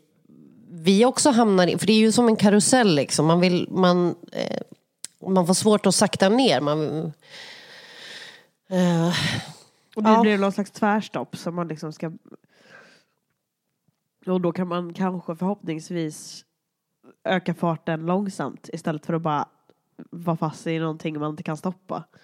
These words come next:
Speaker 1: Ja, man får vara, jag tror man måste va-, att vi måste vara väldigt vaksamma sen när det här är över för att kunna ta hand om oss själva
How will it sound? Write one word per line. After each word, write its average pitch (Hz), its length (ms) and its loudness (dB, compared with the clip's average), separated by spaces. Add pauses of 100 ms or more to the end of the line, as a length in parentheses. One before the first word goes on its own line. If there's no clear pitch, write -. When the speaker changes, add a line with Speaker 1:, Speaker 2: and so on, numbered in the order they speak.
(880)
Speaker 1:
Ja, 294 560 2
man 262 160 2
får 269 120 0
vara, 262 180 4
jag 254 120 2
tror 285 220 2
man 302 160 4
måste 285 240 0
va-, 180 180 0
att 202 160 0
vi 202 100 2
måste 202 300 0
vara 240 240 2
väldigt 185 460 0
vaksamma 151 640 0
sen 143 200 0
när 143 80 0
det 151 60 0
här 139 180 0
är 165 260 0
över 135 240 0
för - 140 -4
att 143 80 -4
kunna 147 180 0
ta 165 120 -2
hand 220 300 0
om 180 100 0
oss 151 140 -2
själva 135 540 0